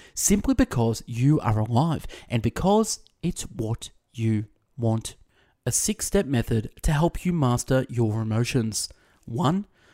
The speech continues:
identify the real feelings you are experiencing. Two, discover and appreciate your emotions. Realize that they are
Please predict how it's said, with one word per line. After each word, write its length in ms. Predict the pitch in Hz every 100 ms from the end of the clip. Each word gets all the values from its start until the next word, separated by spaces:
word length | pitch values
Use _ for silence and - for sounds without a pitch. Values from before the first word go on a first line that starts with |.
| _ -
identify 500 | 131 156 180 - 185
the 120 | 185
real 220 | 160 170
feelings 600 | - 127 113 110 107 - -
you 300 | 117 120 127
are 200 | 117 110
experiencing. 800 | - - 113 117 117 120 104 98 _ _ _ _ -
Two, 280 | - 226 240 - _ -
discover 420 | 139 - 175 202
and 80 | 208
appreciate 540 | - 143 117 131 117
your 120 | 113 110
emotions. 640 | 107 123 - 110 107 - - - -
Realize 440 | 135 160 175 170 -
that 120 | 160
they 200 | 165
are 80 | 170